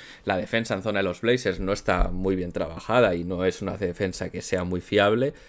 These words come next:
pero claro, si tu defensa en zona no tiene a un tipo como normalmente es Nurkic, que se ancla en el centro de la zona y puede ir un poco comunicando a sus compañeros y colocándolos en la pista, si no tienes a ese jugador,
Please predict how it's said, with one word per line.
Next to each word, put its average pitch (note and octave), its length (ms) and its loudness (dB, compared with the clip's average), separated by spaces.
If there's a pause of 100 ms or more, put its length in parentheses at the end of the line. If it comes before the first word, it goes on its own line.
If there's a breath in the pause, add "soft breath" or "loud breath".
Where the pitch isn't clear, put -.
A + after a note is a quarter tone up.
(120)
pero - 160 0
claro, A2+ 240 2
si G2+ 220 -6
tu G2 160 -4
defensa F#2+ 400 0
en F#2 100 0
zona A2+ 360 -2
no F#2+ 240 0
tiene F#2+ 380 -4
a F2+ 120 -6
un F#2 180 -2
tipo F2+ 480 -4 (480 loud breath)
como F#2+ 220 -4
normalmente F#2+ 540 -2
es F#2+ 100 -6
Nurkic, C3 640 0
que F2+ 120 -6
se F#2+ 240 -2
ancla F#2+ 380 -4
en F#2+ 80 -2
el F#2 100 -4
centro G2 360 -2
de F#2+ 40 2
la F#2+ 120 0
zona B2 340 2
y F#2 140 -2
puede F#2+ 300 0
ir F#2+ 200 -4 (320)
un F2+ 100 -8
poco - 380 -4 (220 soft breath)
comunicando G2 680 0
a G2 40 -2
sus - 160 -12
compañeros G2+ 640 0
y G2+ 40 -10
colocándolos F#2+ 600 -6
en G2+ 80 -4
la F#2+ 120 0
pista, A2+ 280 -2
si - 100 6
no F#2 180 2
tienes G2+ 280 -2
a F2+ 60 -4
ese F#2+ 120 -8
jugador, G#2+ 540 0